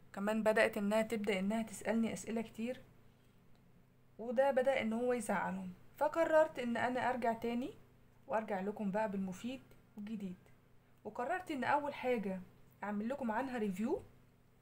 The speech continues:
كان كريم حلو جدًا، وكان كلكم برضو شكرتوا في المجموعة بتاعته. كنت أنا استخدمت شامبو والبلسم بتاعه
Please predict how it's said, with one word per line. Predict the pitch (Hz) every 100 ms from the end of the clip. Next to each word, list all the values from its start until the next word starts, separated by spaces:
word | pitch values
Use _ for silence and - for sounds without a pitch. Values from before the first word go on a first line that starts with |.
| _ - - - -
كان | - 254
كريم | 254 233 277 302
حلو | - 294
جدًا، | 294 294 277 311 339 - - - - -
وكان | 196 262 294
كلكم | 254 220 277 269
برضو | 233 262 240 285 - - -
شكرتوا | - 202 - 240 262 262
في | 226 220 226 220
المجموعة | 202 185 202 233 202
بتاعته. | - 240 247 349 466
كنت | 202 180
أنا | 220
استخدمت | 226 - 185 214 214
شامبو | - 220 220 208 185
والبلسم | 175 190 196 208 175
بتاعه | 175 190 208 269